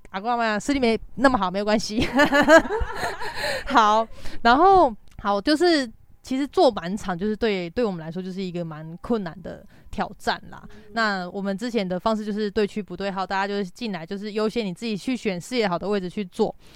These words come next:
那上一届在这个疫情之下，其实大家都知道我们那时候甚至快要梅花座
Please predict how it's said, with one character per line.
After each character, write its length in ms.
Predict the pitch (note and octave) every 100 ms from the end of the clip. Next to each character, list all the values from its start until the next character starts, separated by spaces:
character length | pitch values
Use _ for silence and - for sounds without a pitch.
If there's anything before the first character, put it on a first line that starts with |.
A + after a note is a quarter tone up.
| - - - -
那 540 | E4+ E4 C#4+ A#3+ G#3 G3+
上 340 | - D#4+ C4
一 80 | A3+
届 240 | C4+ B3
在 520 | A3 A#3+ A3 G3 F#3 F3+
这 160 | -
个 760 | G3+ G3 F3 E3+ F3 - - -
疫 160 | - C4
情 240 | - F#3
之 200 | F3 G3
下， 280 | G3+ A#3+ F3
其 160 | - F#3
实 240 | F#3+ F#3+
大 120 | G#3
家 60 | G#3+
都 120 | G#3+
知 120 | G3
道 80 | G#3+
我 60 | F#3+
们 80 | F3+
那 120 | G#3
时 80 | G3
候 240 | G3+ G3 - -
甚 300 | - D4+ A3+
至 200 | G#3 A#3+
快 240 | - B3+
要 160 | A3+ G#3+
梅 280 | G3 F3 F3+
花 260 | G3+ F#3+
座 320 | F#3+ - F#3+